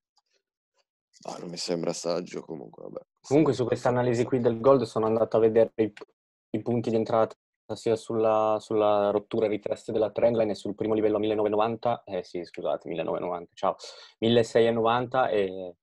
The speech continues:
Speaker 2: ha dato conferme di break e retest, però come potete vedere è tutto un movimento che ha effettuato
Speaker 1: Eh,
Speaker 2: ieri
Speaker 1: sì.
Speaker 2: dalle diciotto fino alle venti ed è orario che non va per niente bene. Ed è un
Speaker 1: Mm-mm.
Speaker 2: peccato, perché <laughs>
Speaker 1: Eh,
Speaker 2: trecento
Speaker 1: tanto dobbiamo veramente, boh,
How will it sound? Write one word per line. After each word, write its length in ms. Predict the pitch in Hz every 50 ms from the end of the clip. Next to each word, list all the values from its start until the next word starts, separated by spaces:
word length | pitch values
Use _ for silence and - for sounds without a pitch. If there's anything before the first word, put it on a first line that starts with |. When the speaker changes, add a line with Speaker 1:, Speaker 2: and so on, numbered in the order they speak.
| _
Speaker 2:
ha 120 | - 110 104
dato 280 | 101 113 110 - 113
conferme 460 | 107 - 113 110 - - 110 107 113 107
di 100 | 107 104
break 260 | 107 110 104 - -
e 40 | 113
retest, 440 | 123 123 123 110 107 104 - - _
però 220 | - 107 110 107 -
come 280 | - - - 113 107
potete 300 | 101 104 95 110 104 - 107
vedere 280 | 107 104 104 107 101
è 120 | - 107 107
tutto 240 | - 120 113 - 117
un 60 | 117
movimento 520 | 117 110 110 107 107 107 110 107 101 104
che 80 | 98 104
ha 20 |
effettuato 480 | 101 - - 101 - - 98 - - -
Speaker 1:
Eh, 40 | 101
Speaker 2:
ieri 260 | 98 95 90 101 -
Speaker 1:
sì. 60 | - -
Speaker 2:
dalle 140 | - - _ _ _ _
diciotto 520 | _ 101 - - 110 104 101 - - - 101
fino 200 | - - 104 101
alle 160 | 98 101 104
venti 380 | 98 98 95 98 95 95 - 92
ed 120 | 90 85
è 160 | 92 85 - -
orario 600 | - 104 101 101 101 98 101 101 101 - - _ _ _ _ _ _ _ _ - - _
che 80 | _ 107
non 120 | 101 98 95
va 220 | 95 95 98 - - - - _
per 120 | - 101
niente 340 | 98 98 95 92 90 - 95
bene. 280 | 92 92 90 87 - _ _ _ _ _ _ _ _ _ _ _ _ _ _ _ _ _ _ _ _ _ _ _ _ _ _ _ _ _ _ _ _ _ _ _ _ _ _ _
Ed 140 | - 117 -
è 40 | 120
un 60 | 113
Speaker 1:
Mm-mm. 40 | -
Speaker 2:
peccato, 460 | - - _ - 113 101 - - - _ _
perché 440 | - 113 113 117 - 120 113 110 113
<laughs> 0 |
Speaker 1:
Eh, 160 | - - - -
Speaker 2:
trecento 540 | - 147 151 - - 143 135 123 131 156
Speaker 1:
tanto 240 | 151 - - 117 107
dobbiamo 440 | 104 107 104 101 110 107 107 107 104
veramente, 840 | 104 107 107 107 104 92 90 90 87 78 90 87 87 87 87 87 85 -
boh, 240 | - 87 85 -